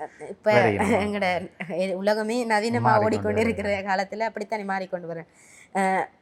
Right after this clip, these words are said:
Speaker 1: உங்களோட, அ, இவ்வளவு கால-, இவ்வளவு காலமான இசைத்துறையில வந்து நீங்கள்,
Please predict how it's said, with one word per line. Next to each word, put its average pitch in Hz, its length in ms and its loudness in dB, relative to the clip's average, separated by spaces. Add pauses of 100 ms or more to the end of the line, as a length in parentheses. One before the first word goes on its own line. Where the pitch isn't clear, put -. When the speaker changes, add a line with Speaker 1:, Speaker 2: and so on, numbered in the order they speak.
(240)
Speaker 1:
உங்களோட, 285 420 4 (560)
அ, 196 160 2
இவ்வளவு 214 340 4
கால-, 208 440 4 (100)
இவ்வளவு 220 380 4
காலமான 202 540 2
இசைத்துறையில 190 840 -2
வந்து 156 240 -10
நீங்கள், 196 360 -4